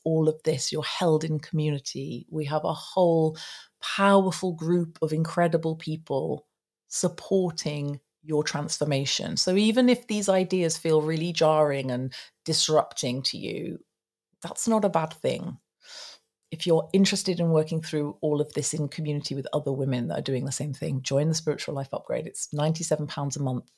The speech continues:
There are at least seven live sessions a month. So on average, twice a week we meet. And there's a whole collection of five years of carefully created, intentionally powerful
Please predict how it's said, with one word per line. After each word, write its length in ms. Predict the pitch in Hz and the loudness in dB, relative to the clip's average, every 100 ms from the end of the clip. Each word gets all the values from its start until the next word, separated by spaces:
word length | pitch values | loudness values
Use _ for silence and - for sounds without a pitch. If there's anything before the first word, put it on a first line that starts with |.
| _ _ _ _ | _ _ _ _
There 140 | 160 143 | -6 -4
are 100 | - | -2
at 140 | - | -2
least 800 | 156 160 165 190 175 - - - - _ _ - | 0 0 2 2 2 0 -2 -8 -20 _ _ -6
seven 460 | - 160 160 165 | -2 0 4 4
live 260 | 156 147 151 | 6 4 2
sessions 400 | - 147 160 151 | 0 0 -2 -2
a 60 | |
month. 340 | 139 139 170 - | 0 0 -2 -4
So 240 | - 147 | -4 0
on 100 | 165 | 2
average, 440 | 156 160 156 160 - | 2 0 -4 -4 -2
twice 340 | 165 160 - | -2 0 -2
a 40 | |
week 320 | 147 135 - - _ | -2 -2 -4 -10 _
we 100 | 139 | -2
meet. 460 | 139 156 - - - - - - - | 0 -2 -4 -6 -6 -12 -14 -14 -4
And 100 | 165 | 0
there's 160 | 170 156 | 2 0
a 40 | |
whole 680 | - - - 190 175 175 180 | -2 -8 0 2 4 2 -2
collection 560 | - 185 - - 135 | -2 -2 -2 -2 -2
of 80 | 135 | -6
five 680 | - - 180 170 165 165 165 | -8 -2 2 4 6 4 2
years 800 | 170 160 185 220 170 156 151 151 | -2 -2 2 2 4 2 2 -2
of 200 | - 156 - | -6 -12 -12
carefully 560 | - 185 165 - 170 | -2 0 0 -4 -6
created, 680 | 165 175 156 156 - 147 143 - - - - _ _ _ _ - | -6 -4 -2 -4 -4 -6 -8 -14 -18 -20 -20 _ _ _ _ 2
intentionally 1160 | 180 170 - 208 196 - 156 147 143 139 135 - - _ _ | 4 4 4 4 4 2 0 0 -2 -2 -4 -8 -20 _ _
powerful 1040 | - 180 170 160 147 - 160 - 90 160 | -4 2 4 4 2 -2 -4 -2 -4 -6